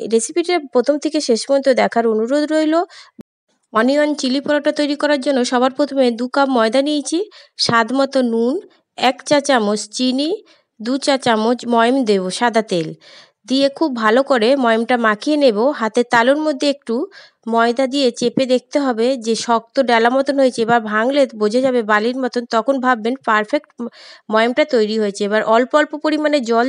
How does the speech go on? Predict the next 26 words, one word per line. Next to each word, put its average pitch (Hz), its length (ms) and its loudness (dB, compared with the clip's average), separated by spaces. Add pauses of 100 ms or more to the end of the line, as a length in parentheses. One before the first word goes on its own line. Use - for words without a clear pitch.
দিয়ে 254 200 2
ময়দাটা 233 500 0
খুব 262 220 -8
ভালো 214 280 0
করে 262 240 2
একটা - 360 -4
আটার 214 260 -4
ডো 233 160 0
বানিয়ে 277 280 0
নেব। 294 220 0 (1120)
এবার 226 260 2 (120)
হাতে 226 340 -2
একটু 294 220 -6
সামান্য 226 520 0
সাদা 233 340 0
তেল 294 280 -2
দিয়ে 247 200 0
ডোয়ের 240 300 2
ওপরে 277 240 2
মাখিয়ে 262 420 0
দিয়ে 262 260 0
দশ 208 240 2 (100)
মিনিট 294 220 -2
রেস্টে 214 300 -4
রেখে 214 260 -4
দেব। 170 200 -4